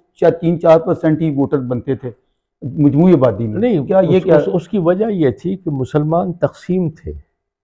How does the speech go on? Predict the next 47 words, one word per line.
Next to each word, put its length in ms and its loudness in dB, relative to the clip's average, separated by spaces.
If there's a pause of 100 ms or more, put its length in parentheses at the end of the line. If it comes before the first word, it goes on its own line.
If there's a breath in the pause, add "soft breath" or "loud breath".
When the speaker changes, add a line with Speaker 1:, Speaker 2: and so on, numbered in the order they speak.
(380)
Speaker 2:
मुसलमान 360 -2
एक 200 -4
जगह 240 0
नहीं 300 -2
थे। 200 -12 (240)
Speaker 1:
जी। 280 -6 (880)
Speaker 2:
वो, 680 -6
especially 520 2
यूपी 680 0 (320 soft breath)
और 120 2
सीपी 500 -2
और 160 4
उधर 240 2
बंगाल 500 2
के 100 -12
सारे 280 -2
मुसलमान 480 -12
वो 120 -12
तकसीम 440 -16
थे। 160 -14
Speaker 1:
नहीं, 120 2
लेकिन 300 2
ये 120 4
तो 120 2
मेजॉरिटी 420 4
के 80 4
इलाके 280 2
थे 80 -4
ना, 60 -2
पंजाब 540 2
है 100 0
Speaker 2:
जि-, 120 4
जिस 80 2
Speaker 1:
या 200 4
Speaker 2:
जगह 180 6
Speaker 1:
सिंध 160 8
Speaker 2:
पाकिस्तान 420 6
Speaker 1:
है। 60 0
Speaker 2:
बना 180 4
है, 140 6
Speaker 1:
हाँ। 80 2
Speaker 2:
ये 60 4
तो 100 4
वैसे 300 2
ही 60 0
मुसलमानों 600 0
का 120 -6